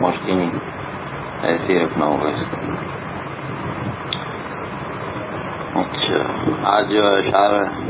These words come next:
پیش خدمت ہیں، میرے مرشد محبوب رحمۃ اللہ علیہ کے اشعار، نیچی ہے بس، ہے؟ نہیں، کب تک پکڑے رہیں گے؟ نیچی ہے، ضرورت ہوئی تو دے دوں گا۔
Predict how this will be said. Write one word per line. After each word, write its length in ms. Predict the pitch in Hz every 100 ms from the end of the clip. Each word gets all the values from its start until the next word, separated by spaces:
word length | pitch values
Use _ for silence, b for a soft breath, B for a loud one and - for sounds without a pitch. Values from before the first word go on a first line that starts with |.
| -
پیش 180 | 90 90 78
خدمت 360 | 90 92 95 95
ہیں، 220 | 92 104 135 - - - - - -
میرے 200 | 101 101
مرشد 360 | 95 92 95
محبوب 500 | 95 95 90 92 92 90
رحمۃ 200 | 92 87
اللہ 140 | 92 92
علیہ 220 | 90 90
کے 160 | - 82
اشعار، 320 | 80 85 87 - - - -
نیچی 320 | 92 87 - 90
ہے 140 | 71
بس، 320 | 76 73 - - - - 69 - - - - - -
ہے؟ 140 | 98 98 98 - - - -
نہیں، 220 | 98 98 95
کب 80 | 104 -
تک 160 | 95
پکڑے 320 | 92 - 85
رہیں 180 | 78 73
گے؟ 120 | 71 - - - - - - - - - - -
نیچی 540 | - 87 87 - 87 85
ہے، 120 | 76 82 - - -
ضرورت 360 | 85 87 90 87
ہوئی 120 | 85 82
تو 60 | 82
دے 100 | 76
دوں 140 | -
گا۔ 200 | 67 -